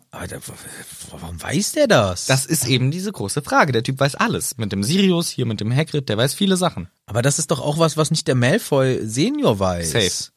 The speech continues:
Speaker 2: Der
Speaker 1: Wo
Speaker 2: ist zu dem Zeitpunkt Number Second.
Speaker 1: Aber das, das weiß doch nicht mal der Volde, dass der, äh, Hagrid sich um die Riesen kümmert.
Speaker 2: Ich glaube, die vermuten das schon, weil die haben ja selber ihre Spione auch schon hingeschickt. Das erfahren wir an späterer Stelle.
Speaker 1: Ja.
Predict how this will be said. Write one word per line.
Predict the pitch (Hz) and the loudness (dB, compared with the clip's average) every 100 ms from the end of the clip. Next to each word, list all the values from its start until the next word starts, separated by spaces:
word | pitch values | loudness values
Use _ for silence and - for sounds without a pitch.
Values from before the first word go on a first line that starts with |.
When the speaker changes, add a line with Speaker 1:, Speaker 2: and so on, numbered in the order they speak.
| _ _ - | _ _ 0
Speaker 2:
Der | 110 | 2
Speaker 1:
Wo | |
Speaker 2:
ist | 120 | 4
zu | 135 | 4
dem | 143 156 | 4 4
Zeitpunkt | 160 139 139 131 - | 2 0 -4 -6 -4
Number | 123 117 | -2 -2
Second. | 110 110 - 73 - _ _ _ _ | -2 -4 -6 -14 -18 _ _ _ _
Speaker 1:
Aber | 117 123 | -2 0
das, | 123 135 117 | 2 -2 -4
das | 113 | 0
weiß | 135 151 | 0 2
doch | 135 | 0
nicht | 147 147 | 0 0
mal | 127 | 2
der | 110 | 2
Volde, | 98 170 302 151 95 92 95 _ _ | 4 2 4 4 2 0 -6 _ _
dass | 113 104 - | -4 -4 -2
der, | 117 117 117 - | 2 4 4 0
äh, | 110 113 107 104 | -6 -2 0 2
Hagrid | 117 113 107 | 2 2 -2
sich | 104 101 | -4 -2
um | 113 | 0
die | 110 | 0
Riesen | 117 110 104 | 0 -2 -2
kümmert. | 113 101 95 90 - _ _ | -2 0 -2 -6 -12 _ _
Speaker 2:
Ich | - - | -14 -6
glaube, | 117 127 175 160 160 156 - | 2 4 4 4 2 0 -6
die | 135 | -2
vermuten | 127 127 147 226 139 | 0 2 4 2 0
das | 127 - | -2 -2
schon, | - 156 101 | -2 -2 -2
weil | 104 | -2
die | 117 | 0
haben | 127 | 2
ja | 127 | 2
selber | 117 160 160 | 4 4 2
ihre | 139 139 | 2 -2
Spione | - 135 135 - | -2 -2 0 0
auch | 180 | -2
schon | 104 | -4
hingeschickt. | 107 95 90 - - _ _ | -6 -6 -8 -10 -14 _ _
Das | - | -8
erfahren | 104 120 117 | -4 0 0
wir | 107 | 0
an | 98 | -6
späterer | - 95 90 | -8 -8 -10
Stelle. | - - - _ | -10 -14 -16 _
Speaker 1:
Ja. | 90 80 76 | -10 -8 -10